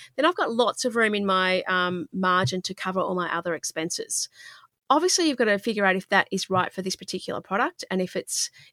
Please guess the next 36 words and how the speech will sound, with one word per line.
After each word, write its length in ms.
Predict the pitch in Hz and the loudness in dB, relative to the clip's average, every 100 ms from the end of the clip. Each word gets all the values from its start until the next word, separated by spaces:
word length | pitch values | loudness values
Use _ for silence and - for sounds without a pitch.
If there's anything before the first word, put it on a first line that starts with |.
| - | -2
if 180 | 214 | -2
there's 180 | - 196 | 0 0
a 80 | 185 | -2
fit 320 | - - 240 | -4 -4 -4
for 120 | - | -4
the 100 | 202 | -2
market 420 | 196 185 196 - - | 4 4 4 -2 -4
for 60 | |
you 140 | 190 185 | -4 -2
to 80 | |
sell 260 | - 185 208 | 0 2 2
it 80 | 233 | 2
at 80 | 240 | 2
that 160 | 226 | 0
price. 460 | - 254 339 - - - - - - | 2 2 2 0 -6 -10 -20 -20 2
And 240 | 285 285 | 6 6
it 180 | 269 269 | 6 2
may 240 | 262 269 269 | 6 8 8
also 400 | 240 233 240 220 | 8 6 4 2
depend 280 | 202 208 | 2 0
on 120 | 196 190 | 0 2
volume. 440 | 185 180 160 156 | 2 2 0 -2
So 400 | - 220 208 208 202 - - - | 0 4 4 2 -4 -14 -20 -8
you 260 | 226 247 247 | 0 2 4
may 400 | 226 220 214 214 | 6 6 6 2
sell, 560 | - 226 202 196 196 | 2 4 6 6 4
um, 500 | - 190 190 190 185 - - | 2 2 2 0 -2 -4 -2
more 460 | 202 220 220 226 | 2 4 6 6
of 80 | 220 | 4
those 400 | 214 208 202 - _ | 4 2 0 -8 _
products 380 | - 220 214 - | 0 4 4 2
if 140 | 208 | -4
they're 160 | 202 190 | 0 0
a 80 | 185 | 2
lower 260 | 226 262 | 4 4
price, 580 | 254 269 254 247 247 - | 2 0 0 2 0 -4